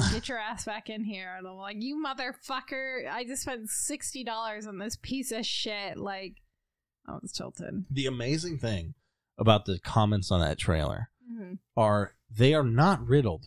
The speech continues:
Speaker 2: with "what a disappointment." You know,
Speaker 1: <laughs>
Speaker 2: there's some of those, but most of them just focus on the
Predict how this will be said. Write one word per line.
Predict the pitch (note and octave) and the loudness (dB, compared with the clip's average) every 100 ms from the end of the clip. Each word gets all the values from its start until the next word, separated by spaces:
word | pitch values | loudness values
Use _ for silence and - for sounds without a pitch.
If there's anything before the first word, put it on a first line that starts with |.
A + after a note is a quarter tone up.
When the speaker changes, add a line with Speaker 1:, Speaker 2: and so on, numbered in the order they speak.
| - | 2
Speaker 2:
with | G#2 - - - G#3+ D#3+ | 4 4 2 -12 -12 0
"what | B2+ | 4
a | G#2 F2+ - | 4 0 0
disappointment." | - - F2+ - - - - F2+ - - - G3 A3+ | 2 2 -2 -2 -4 -4 -8 -10 -12 -16 -8 -4 -2
You | G#2 | 0
know, | G#2 A2 - | 0 0 -4
Speaker 1:
<laughs> | E4+ - - | -8 -4 2
Speaker 2:
there's | C3 | 2
some | - - F#3+ A3 | 2 4 6 6
of | D#3+ F#2 | 6 2
those, | - - - - _ _ _ - | -4 -6 -10 -14 _ _ _ 0
but | C#3 | 2
most | C#3+ C#3+ G3 A#3 - | 2 6 6 6 2
of | D3 | 0
them | A#2+ | 0
just | A2+ D3 - | 0 -4 0
focus | E3 E3 - | 0 0 -2
on | C3+ | -2
the | C3 | -4